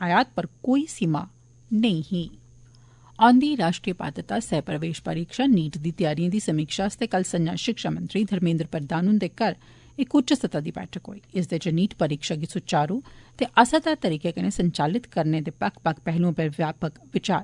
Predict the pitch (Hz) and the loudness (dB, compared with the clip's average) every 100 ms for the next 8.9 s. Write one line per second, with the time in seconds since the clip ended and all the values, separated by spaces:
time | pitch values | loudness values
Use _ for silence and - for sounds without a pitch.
0 | - 190 175 190 208 - 160 156 156 190 | -4 -2 2 4 2 0 -8 -6 0 2
1 | 165 - - - - - - 196 214 226 | 2 0 -20 -20 -20 -20 -2 6 6 6
2 | 285 - - 285 262 240 175 - 175 - | 0 -4 -4 -2 0 0 -2 -6 -4 -4
3 | 170 - 247 - - - - 214 196 190 | -6 -4 -6 -8 -20 -20 -10 0 4 4
4 | 185 - 175 - 160 - 185 - 247 - | 4 -2 -4 -4 -6 -4 -6 -4 -6 -6
5 | - - - 202 214 - 269 196 170 180 | -20 -14 2 6 6 4 0 0 -2 -2
6 | - 254 185 175 170 240 190 160 151 156 | -6 -6 -2 0 2 2 0 0 0 0
7 | 151 160 - 277 - - - - 240 226 | 0 -2 0 -2 -4 -20 -12 0 4 6
8 | 240 247 269 165 165 147 202 247 | 6 4 2 0 -2 -2 -4 -4